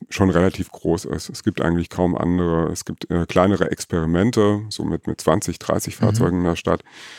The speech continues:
Speaker 1: Äh, und wir bringen typischerweise so in Peaks mal zweihundertfünfzig,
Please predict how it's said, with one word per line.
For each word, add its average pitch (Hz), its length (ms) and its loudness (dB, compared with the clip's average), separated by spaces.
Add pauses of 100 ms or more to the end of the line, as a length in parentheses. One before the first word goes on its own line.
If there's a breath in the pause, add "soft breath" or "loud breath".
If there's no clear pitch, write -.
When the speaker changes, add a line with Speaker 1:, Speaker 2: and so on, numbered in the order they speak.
(600 loud breath)
Speaker 1:
Äh, 80 80 2
und 80 360 2
wir 92 140 6
bringen 113 680 2 (180)
typischerweise 98 640 4
so 90 160 0
in 82 160 0
Peaks - 420 -2
mal 90 200 4
zweihundertfünfzig, 92 1040 -2